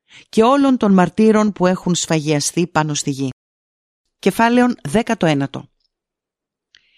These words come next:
Στο κεφάλαιο αυτό περιγράφεται πρώτα ο αντίλαλος της πτώσεως της νοητής Βαβυλώνας στον ουρανό.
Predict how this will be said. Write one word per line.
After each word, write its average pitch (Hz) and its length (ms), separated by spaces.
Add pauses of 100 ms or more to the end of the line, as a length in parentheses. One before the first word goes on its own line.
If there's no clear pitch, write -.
(240)
Στο - 200
κεφάλαιο 320 440
αυτό 220 260
περιγράφεται 190 580
πρώτα 180 480
ο 165 80
αντίλαλος 180 520
της - 220
πτώσεως 156 720
της 156 160
νοητής 160 380
Βαβυλώνας 156 500
στον 151 180
ουρανό. 143 420